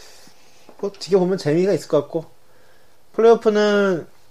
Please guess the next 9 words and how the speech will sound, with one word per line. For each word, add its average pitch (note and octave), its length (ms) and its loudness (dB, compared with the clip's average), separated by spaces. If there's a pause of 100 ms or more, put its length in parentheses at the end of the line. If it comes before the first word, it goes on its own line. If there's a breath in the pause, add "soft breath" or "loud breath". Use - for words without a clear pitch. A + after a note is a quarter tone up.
(720)
이제 D3+ 140 2
일요일 G#3+ 520 2
날 F3+ 120 8
시작합니다. B2+ 640 -2
일요일 D3 640 -2
오전 C3 320 0
한 G3 160 -4
시 F#3+ 160 -6
반, A2+ 320 -6